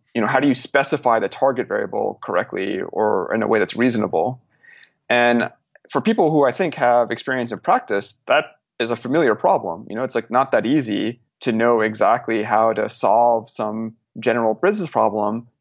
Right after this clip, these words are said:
by figuring out how to specify the target variable. And my sense is that when people do think about that, they think about it in terms of, you know, what is the appropriate thing to try to predict when you're in online marketing, right? Clearly, like,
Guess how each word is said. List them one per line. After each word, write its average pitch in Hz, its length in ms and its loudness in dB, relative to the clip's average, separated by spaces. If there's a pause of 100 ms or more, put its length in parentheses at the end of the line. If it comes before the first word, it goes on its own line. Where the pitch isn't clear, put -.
(160)
by 110 120 2
figuring 120 360 -2
out 110 160 2
how 127 80 -6
to 117 100 -4
specify 98 800 0
the - 100 -6
target 127 360 0
variable. 82 540 -2 (400)
And 127 480 0 (180)
my 131 100 -2
sense 302 280 -2
is 160 80 0
that 117 380 2 (220)
when 135 440 -2
people 139 300 -2
do 220 200 0
think 123 220 -2
about 107 240 0
that, 107 240 2
they 113 140 0
think 151 200 -4
about 117 280 2
it 117 100 -2
in 110 140 -4
terms 110 400 -4
of, 104 340 0 (220)
you - 80 -4
know, 104 240 0 (280)
what 135 180 0
is 139 120 2
the 139 120 2
appropriate 123 640 -2
thing 110 260 -4
to - 120 -10
try 98 260 2
to 107 140 -8
predict 190 420 -2
when 113 280 -2
you're 110 420 0
in 104 380 -2
online 104 680 0
marketing, 92 540 -4
right? 90 220 -2
Clearly, 123 520 2
like, 101 360 0